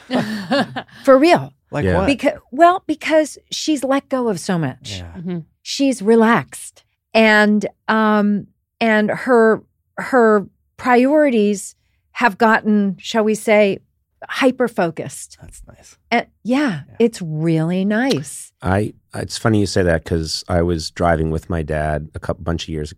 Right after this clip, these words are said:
Speaker 4: couple of years ago, not that long ago, but, like, five years ago, I'm driving with my dad, and he's a very smart guy and scientist and a doctor, and I'm driving and he's sitting next to me, and I just said, you know,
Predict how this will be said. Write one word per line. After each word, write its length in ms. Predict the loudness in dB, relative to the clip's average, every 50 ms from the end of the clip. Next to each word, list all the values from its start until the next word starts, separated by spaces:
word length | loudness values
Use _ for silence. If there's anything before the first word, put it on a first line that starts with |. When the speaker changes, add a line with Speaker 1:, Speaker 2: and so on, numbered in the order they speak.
| _ _ -2
Speaker 4:
couple 240 | -2 -2 0 0
of 40 | -2
years 160 | -2 -4 -10
ago, 220 | -12 -14 -14 -12 -10
not 200 | -8 -6 -6 -4 -6
that 140 | -6 -6
long 120 | -8 -10 -10
ago, 140 | -10 -10 -8
but, 100 | -6 -6
like, 120 | -8 -6
five 260 | -2 -2 -2 0 0
years 140 | -2 -4 -4
ago, 80 | -6 -8
I'm 80 | -4
driving 240 | -4 -4 -4 -4 -6
with 60 | -8
my 80 | -8 -8
dad, 420 | -8 -8 -8 -6 -8 -8 -10 -12 _ _ _ _ _ _ _ _
and 180 | -4 -2 -2 -2
he's 420 | -2 -2 -2 -4 -4 -8 -12 -12 -6
a 400 | -4 -4 -4 -2 -4 -4 -6 -8 -10 _ _ _ _ _ -14
very 260 | -4 0 0 0 0 0
smart 320 | -4 -4 -4 -4 -4 -4 -6
guy 320 | -6 -4 -4 -6 -6 -6
and 300 | -8 -8 -10 -10 -12 -12
scientist 520 | -8 -6 -4 -4 -4 -4 -6 -8 -10 -8 -8
and 100 | -10 -10
a 40 | -8
doctor, 540 | -6 -4 -4 -4 -6 -8 -8 -8 -6 -6
and 280 | -6 -6 -6 -8 -10 -12 _ _ _ _ _ -4
I'm 160 | 0 0 0 2
driving 340 | 2 2 2 2 0 -2 -4
and 80 | -4
he's 140 | -4 -6 -6
sitting 260 | -6 -8 -6 -6 -6
next 260 | -6 -8 -8 -10 -14 -14
to 80 | -10 -10
me, 320 | -8 -8 -8 -8 -10 -12 -10
and 100 | -10 -8
I 100 | -6 -6
just 280 | -4 -4 -6 -6 -6 -2
said, 300 | 0 0 0 0 -2 -4
you 80 | -6
know, 240 | -6 -4 -4 -6 -6